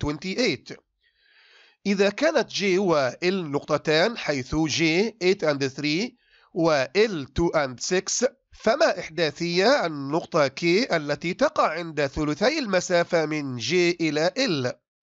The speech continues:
أوقف الفيديو عزيزي الطالب وحاول أن تحل السؤال، ثم تحقق من صحة حلك. الحل: الخطوة الأولى، نوجد ثلثي المسافتين الأفقية والرأسية من J إلى L.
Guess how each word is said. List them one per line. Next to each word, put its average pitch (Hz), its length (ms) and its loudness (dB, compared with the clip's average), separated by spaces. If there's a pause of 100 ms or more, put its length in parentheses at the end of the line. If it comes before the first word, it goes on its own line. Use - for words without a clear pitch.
(200)
أوقف 196 300 0
الفيديو 247 400 2
عزيزي 175 240 0
الطالب 190 480 0
وحاول 160 680 2
أن 156 160 -2
تحل 151 340 -2
السؤال، 156 580 0
ثم 139 320 -2
تحقق 180 680 -2
من 147 240 -4
صحة 190 420 -2
حلك. 123 580 -6 (460)
الحل: 185 480 -2 (320)
الخطوة 220 500 0
الأولى، 160 640 0 (540)
نوجد 233 460 2
ثلثي 180 440 4
المسافتين 156 880 0
الأفقية 180 840 0
والرأسية 156 840 2
من 143 340 -4
J 113 80 -4
إلى 196 400 2
L. 170 420 -4